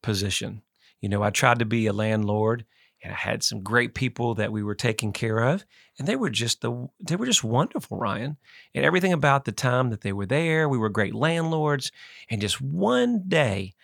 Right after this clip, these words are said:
I happened to walk in, and they had this leak from the ceiling. And I noticed it because I almost stepped on the bucket in the middle of the floor. And I was like,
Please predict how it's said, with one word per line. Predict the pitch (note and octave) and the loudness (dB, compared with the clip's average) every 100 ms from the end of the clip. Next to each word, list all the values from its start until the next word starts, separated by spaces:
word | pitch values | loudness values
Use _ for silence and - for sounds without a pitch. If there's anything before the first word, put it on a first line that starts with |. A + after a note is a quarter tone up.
| _ | _
I | - | -2
happened | C#3+ B2+ B2+ | -2 0 -2
to | A#2+ | 0
walk | B2 A#2 - | 2 0 0
in, | A#2 G#2+ G#2+ G#2 - _ _ | -2 0 0 -2 -8 _ _
and | G2 G#2+ | -8 -4
they | |
had | C3 A#2+ G#2 | -4 -4 -4
this | G#2+ - | -4 -4
leak | G#3+ D4+ - - | -4 -4 -8 -16
from | - C3+ | -4 -2
the | C#3 | 2
ceiling. | - D4+ A3 A#2+ - _ _ _ _ | 2 2 0 -2 -8 _ _ _ _
And | D#3+ F3 D3+ C#3+ - - | 2 2 2 -2 -4 2
I | C3 | 4
noticed | C#3 F3 F#4+ D4 D#3+ | 6 4 4 2 2
it | C#3+ | 0
because | D3+ D3 | 2 2
I | C#3+ | 4
almost | C#3 D3+ C#3 | 4 4 2
stepped | - C#3 D#3 | 0 -2 0
on | C#3 | 0
the | |
bucket | A#2 A2 A2 - - - - _ _ | -2 -2 0 0 -2 -6 -10 _ _
in | C3 | 0
the | B2+ | 2
middle | C3+ B2+ | 4 4
of | A#2+ | 2
the | A#2 | 0
floor. | D#3 E3 A3+ G#2+ F#2 _ - _ - | 0 0 0 -2 -8 _ -20 _ -2
And | E3+ | 0
I | |
was | G3+ | 2
like, | - | 0